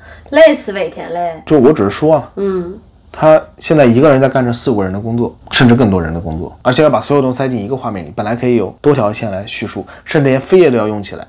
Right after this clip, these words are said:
Speaker 1: 你知道尾田多牛逼一个人吗？反正我觉得他很牛逼。
Speaker 2: 他确实很牛逼啊。
Speaker 1: 他真的很
Speaker 2: 他超屌的。
Speaker 1: 就这个自律这一点，很多人就做不到嘛。
Speaker 2: 他超屌的，他真的超屌的。就是你刚刚不是说嘛，要有很强的把控能力嘛。
Speaker 1: 对。
Speaker 2: 那我想说，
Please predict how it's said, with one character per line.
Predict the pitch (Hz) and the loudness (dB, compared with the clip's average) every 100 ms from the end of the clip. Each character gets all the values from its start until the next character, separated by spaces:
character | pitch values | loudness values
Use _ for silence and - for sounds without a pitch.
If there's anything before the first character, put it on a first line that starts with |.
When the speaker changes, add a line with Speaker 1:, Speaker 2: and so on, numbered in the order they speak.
| - | -6
Speaker 1:
你 | 240 | -2
知 | |
道 | 359 349 | 0 2
尾 | 214 | 0
田 | 202 233 | 0 0
多 | 247 262 | 2 2
牛 | 196 | 2
逼 | 185 190 | -2 -4
一 | 175 | -4
个 | |
人 | 165 151 | -6 -6
吗？ | 156 160 | -10 -12
反 | - | -6
正 | 196 | -4
我 | 208 | -2
觉 | 165 | -6
得 | 160 | -10
他 | 160 | -10
很 | 156 | -12
牛 | - | -12
逼。 | - 196 | -12 -4
Speaker 2:
他 | 233 | -2
确 | 240 370 | 4 4
实 | |
很 | 127 101 | 4 -2
牛 | 90 | -8
逼 | 95 | -10
啊。 | 95 | -12
Speaker 1:
他 | - | -8
真 | 202 | -8
的 | 190 | -4
很 | |
Speaker 2:
他 | 190 | -4
超 | - 262 | -2 0
屌 | 123 | 0
的。 | - - _ | -2 -12 _
Speaker 1:
就 | - | -8
这 | 330 | -2
个 | 359 | -2
自 | - 339 | 0 0
律 | 320 359 | 4 4
这 | 226 | 4
一 | 185 | 0
点， | 170 170 | -2 -6
很 | 160 | -8
多 | 160 | -8
人 | 156 | -8
就 | 160 | -10
做 | 156 | -12
不 | 156 | -12
到 | 151 | -14
嘛。 | - _ _ | -16 _ _
Speaker 2:
他 | - 254 | -2 0
超 | - | 2
屌 | 359 82 | 4 2
的， | 73 | -2
他 | - | -4
真 | 175 | 2
的 | 277 | 2
超 | 262 131 | 2 0
屌 | 107 76 | -2 -8
的。 | 95 | -8
就 | 196 | -4
是 | 151 | -2
你 | |
刚 | 117 143 | 0 0
刚 | 147 | 0
不 | |
是 | 139 | -2
说 | 135 143 | 0 -2
嘛， | 131 | -2
要 | 127 | -2
有 | 127 | -4
很 | 127 101 | -6 -8
强 | - 117 | -6 -8
的 | |
把 | 131 - | -4 -6
控 | - 120 | -4 -6
能 | 90 | -6
力 | 92 | -8
嘛。 | 87 - | -10 -12
Speaker 1:
对。 | 170 156 | -12 -6
Speaker 2:
那 | 135 | -4
我 | |
想 | 120 117 | -2 -4
说， | 123 | -6